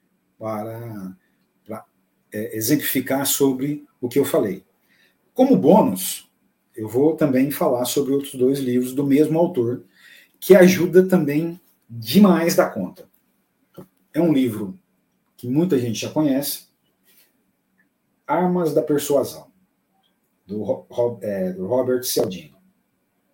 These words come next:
Tá? É, o spot tá, da luz aqui tá dando reflexo na capa. Armas da Persuasão, Robert Cialdini.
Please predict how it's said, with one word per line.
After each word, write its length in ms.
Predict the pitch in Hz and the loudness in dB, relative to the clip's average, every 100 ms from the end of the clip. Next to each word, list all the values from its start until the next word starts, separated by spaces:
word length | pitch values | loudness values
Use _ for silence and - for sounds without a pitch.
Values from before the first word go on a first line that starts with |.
| _ | _
Tá? 260 | - - 123 _ _ _ _ _ _ _ _ _ _ _ _ _ _ _ _ _ _ _ | -12 -12 -12 _ _ _ _ _ _ _ _ _ _ _ _ _ _ _ _ _ _ _
É, 80 | 185 | -6
o 280 | 185 185 - | -6 -10 -10
spot 680 | - - 107 107 - 92 92 _ _ _ _ _ | -10 -6 -6 -6 -8 -10 -14 _ _ _ _ _
tá, 160 | 135 185 - | -12 -12 -10
da 120 | 190 | -6
luz 240 | 180 202 185 | -6 -6 -8
aqui 160 | - | -10
tá 120 | - | -8
dando 340 | 95 95 92 92 | -6 -4 -4 -4
reflexo 560 | - 92 104 98 95 | -8 -10 -8 -8 -8
na 120 | 104 92 | -8 -10
capa. 360 | 92 - _ _ - | -12 -18 _ _ -8
Armas 280 | 120 113 | -6 -4
da 60 | 107 | -6
Persuasão, 640 | 104 110 117 101 92 - _ _ _ _ | -6 -6 -6 -8 -10 -18 _ _ _ _
Robert 340 | - 101 - | -8 -6 -6
Cialdini. 540 | - - 101 - - | -6 -6 -6 -8 -16